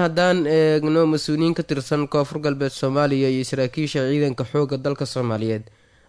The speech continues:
ayaa kormeeray xarumaha waxbarashada iyo caafimaadka deegaanka Bariire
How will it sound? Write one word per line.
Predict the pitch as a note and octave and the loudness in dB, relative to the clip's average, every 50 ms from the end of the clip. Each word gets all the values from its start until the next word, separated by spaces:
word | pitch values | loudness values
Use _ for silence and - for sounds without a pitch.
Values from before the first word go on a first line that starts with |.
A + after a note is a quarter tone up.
| _ - | _ -4
ayaa | A#2 B2 C#3+ D#3+ D#3 | -2 2 4 4 2
kormeeray | D3 - E3+ D#3 D3+ D3 D3 C#3+ C#3 C#3+ D3 | 2 2 0 0 2 2 2 2 2 2 0
xarumaha | B2+ - B2+ B2+ C3+ C3+ C#3 D3+ D#3+ E3 D3 | 0 -2 -2 -2 0 0 2 2 2 0 0
waxbarashada | C3 C3 C#3+ C#3 C3 C3 - - D#3+ D#3 | -2 -2 -4 -4 -4 -4 -4 -2 -2 0
iyo | D3+ C#3+ B2+ | 0 2 2
caafimaadka | A2+ A#2+ C3 C3 - D#3+ D#3+ D3 C#3 - - D3 | 2 2 0 0 -2 -4 -2 -2 -2 -4 -6 -8
deegaanka | C#3 C#3 C#3+ C#3+ C#3+ D3 D#3+ D#3 D3 C#3 - D3 | -6 -2 -2 0 0 2 2 0 0 -2 -6 -8
Bariire | C3+ C3+ D#3+ D#3+ D#3+ C#3+ B2+ A#2 A2+ | -4 -2 -2 0 0 0 0 0 -2